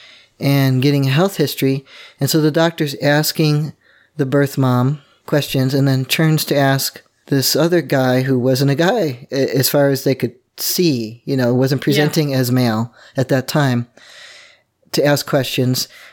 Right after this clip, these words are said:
Speaker 1: And he's just looking at them like, um,
Speaker 2: "I have no genetics in this child."
Speaker 1: Yes. And then the doctor was like, "Oh, yes, that is correct."
Speaker 2: <laughs>
Speaker 1: Like, they for-, easily forgot.
Speaker 2: That's funny.
Speaker 1: You know?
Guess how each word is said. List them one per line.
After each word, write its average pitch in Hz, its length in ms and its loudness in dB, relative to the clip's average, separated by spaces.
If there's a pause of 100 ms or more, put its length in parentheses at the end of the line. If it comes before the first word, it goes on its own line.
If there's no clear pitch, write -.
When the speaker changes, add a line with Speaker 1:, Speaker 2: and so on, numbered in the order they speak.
(200)
Speaker 1:
And 135 400 0 (380)
he's 151 300 -2
just - 280 -2
looking 143 300 0
at 139 100 -2
them 139 260 2
like, 127 400 -2 (200)
um, 127 120 2
Speaker 2:
"I 214 100 2
have 220 240 0
no 226 180 2
genetics 208 560 0
in 196 140 2
this 196 180 0
child." 180 540 0
Speaker 1:
Yes. 156 500 -2 (360)
And 147 200 2
then 165 120 4
the 165 100 2
doctor 160 340 0
was 156 160 2
like, 151 280 0
"Oh, 190 120 2
yes, 214 720 0
that 135 180 2
is 156 140 0
correct." 165 480 0 (220)
Speaker 2:
<laughs> 277 100 2 (1300)
Speaker 1:
Like, 156 180 0
they 165 100 2
for-, 175 280 -2
easily 165 320 2
forgot. 147 440 -2
Speaker 2:
That's 202 240 -4
funny. 214 640 -2
Speaker 1:
You 139 160 0
know? 123 260 0